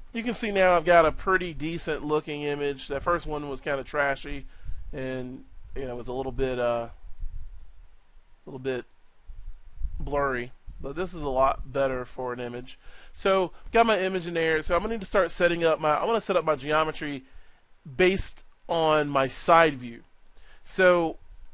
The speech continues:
on my side view, I wanna make sure that this is lining up where I need it to be. And then I'm gonna use my other, my other view, like my perspective and my front view, to make sure dimensions are getting matched. So inside of here, I'm gonna go in here and say create. I'm gonna say I'm gonna create a cube, or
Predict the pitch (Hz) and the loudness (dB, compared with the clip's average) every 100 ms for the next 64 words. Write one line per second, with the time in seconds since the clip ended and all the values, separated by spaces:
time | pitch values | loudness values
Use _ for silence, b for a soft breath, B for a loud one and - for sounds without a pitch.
0 | - - - - - 175 160 139 - 233 | -18 -20 -18 -8 0 2 2 2 6 8
1 | 233 170 160 147 160 202 175 160 151 - | 8 2 2 2 2 0 0 -2 -4 -4
2 | 170 147 147 135 131 160 - 151 135 151 | -4 0 -2 -2 -4 -6 -4 -6 2 4
3 | 151 143 143 135 139 131 139 135 123 131 | 4 2 0 0 0 -2 -2 -8 -8 -4
4 | 220 170 131 - b b b 156 202 214 | -2 -2 -4 -10 b b b 2 4 4
5 | 190 190 180 160 139 160 170 156 147 143 | 2 -2 -2 0 2 2 0 0 -2 -2
6 | 139 160 143 170 226 180 147 139 - - | -2 -2 -4 -6 -4 -2 -2 -6 -8 -6
7 | - 180 - 151 143 127 123 - 220 165 | 0 0 0 -4 -2 -2 -4 0 -2 -2
8 | 151 147 135 160 147 147 - 139 127 156 | -4 -6 -6 -6 -4 -6 -6 -6 -4 -6
9 | 165 139 127 123 120 117 117 - - - | -6 -10 -8 -8 -8 -6 -6 -8 -12 -16
10 | - b b b b - 175 165 160 160 | -18 b b b b 0 4 6 4 -2
11 | 170 214 214 202 175 165 165 160 160 156 | 2 6 6 4 -2 -2 -2 -2 -4 -2
12 | 156 156 160 151 - 147 - 185 233 - | -2 -2 -4 -6 -6 -8 -2 -2 -2 -4
13 | 143 147 139 147 147 139 139 165 180 170 | -6 -6 -4 -2 -2 -2 -4 -4 -2 -4
14 | 160 - 180 131 - 196 214 | -6 -10 -10 -10 -4 0 0